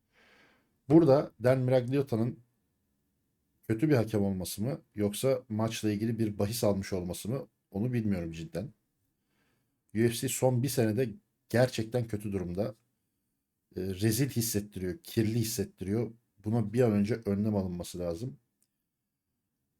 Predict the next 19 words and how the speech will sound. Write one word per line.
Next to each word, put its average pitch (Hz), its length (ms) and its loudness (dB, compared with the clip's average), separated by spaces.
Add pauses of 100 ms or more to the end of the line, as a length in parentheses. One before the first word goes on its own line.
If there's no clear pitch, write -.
(180)
Nitekim 131 460 0
ondan 131 340 6
sonra 127 280 2
da 131 220 6 (480)
yani 101 360 4
dövüş 120 420 0
Allah 120 300 4
kahretsin 113 440 2
diye 110 100 4
izlediğimiz 110 600 0
bir 104 140 -4
dövüş 110 280 2
haline 104 280 4
geldi. 101 460 -2 (160)
Matt 110 200 -2
Frevola 110 720 2
neredeyse 107 520 0
alacak 107 480 0
gibiydi. 98 420 -4